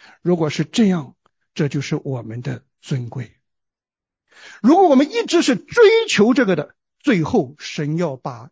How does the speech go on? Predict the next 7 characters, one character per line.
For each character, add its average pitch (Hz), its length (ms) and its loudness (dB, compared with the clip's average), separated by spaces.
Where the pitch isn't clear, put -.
永 269 600 6
远 160 360 0
的 147 280 -6
福 - 180 -10
分 143 300 -6
加 143 240 -2
给 127 300 -12